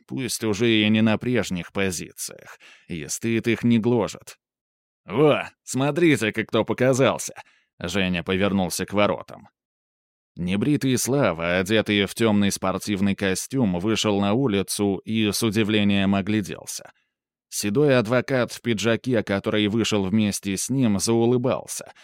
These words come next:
похлопал Славу по плечу и подтолкнул его к журналистке, которая уже мчалась к нему. Следом за ней семенил пузатый мужик с камерой. «Хотите сделать заявление по поводу вашего задержания?» —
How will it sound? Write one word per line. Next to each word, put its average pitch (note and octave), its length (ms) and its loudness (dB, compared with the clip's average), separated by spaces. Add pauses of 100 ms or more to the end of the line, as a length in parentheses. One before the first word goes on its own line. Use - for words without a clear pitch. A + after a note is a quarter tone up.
(260)
похлопал B2+ 600 0
Славу A#2 440 2
по A2+ 120 0
плечу A2 580 -2
и D#2+ 140 -6
подтолкнул A2 640 2
его A2 380 4
к G2 40 -6
журналистке, B2 840 0
которая F#2 540 0
уже G2+ 280 2
мчалась F#2+ 540 -2
к - 80 -16
нему. - 360 -12 (560)
Следом A#2+ 500 2
за A2+ 180 4
ней A2+ 360 2
семенил A2 500 2
пузатый A2+ 540 0
мужик G#2+ 420 2
с - 100 -6
камерой. - 580 -8 (840)
«Хотите F#3+ 480 0
сделать D3 420 4
заявление C#3+ 720 4
по C3 140 2
поводу D#3 400 2
вашего D3+ 460 4
задержания?» — C#3+ 800 2